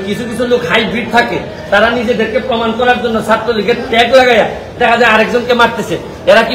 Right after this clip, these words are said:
বুঝে না যে আমি যখন একজনকে মারতেছি, এটা সারা বাংলাদেশে video হচ্ছে, আমার দলের ক্ষতি হইতেছে? এটা কি এরা বুঝে না? যারা বুঝে এরা কখনো মারবে না, আর যারা মারে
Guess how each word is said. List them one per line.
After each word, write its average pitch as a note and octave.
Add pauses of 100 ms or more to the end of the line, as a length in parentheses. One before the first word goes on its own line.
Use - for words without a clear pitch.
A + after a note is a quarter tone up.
(120)
বুঝে B3
না B3 (420)
যে A#3+
আমি G#3
যখন B3+
একজনকে A#3
মারতেছি, B3 (320)
এটা A3+
সারা A#3+ (100)
বাংলাদেশে A#3+
video A#3+
হচ্ছে, E3 (320)
আমার A3
দলের B3
ক্ষতি B3+
হইতেছে? G#3
এটা G3+
কি A#3+
এরা A#3+
বুঝে G#3+
না? D4 (400)
যারা A#3
বুঝে G3+
এরা A#3+
কখনো A3+
মারবে G3
না, F3 (340)
আর -
যারা A#3 (120)
মারে B3